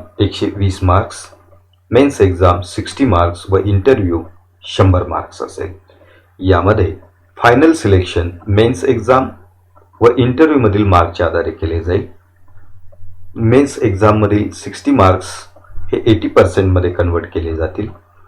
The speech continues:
व शंभर मार्क्स जे इंटरव्ह्यूचे आहेत, ते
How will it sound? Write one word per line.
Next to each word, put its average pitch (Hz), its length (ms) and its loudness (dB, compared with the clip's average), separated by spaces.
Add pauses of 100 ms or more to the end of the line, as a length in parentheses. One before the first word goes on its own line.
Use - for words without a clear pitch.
(340)
व 98 80 0
शंभर 117 420 2
मार्क्स 98 520 0
जे 104 60 0
इंटरव्ह्यूचे 107 680 0
आहेत, 80 260 -2
ते - 440 -6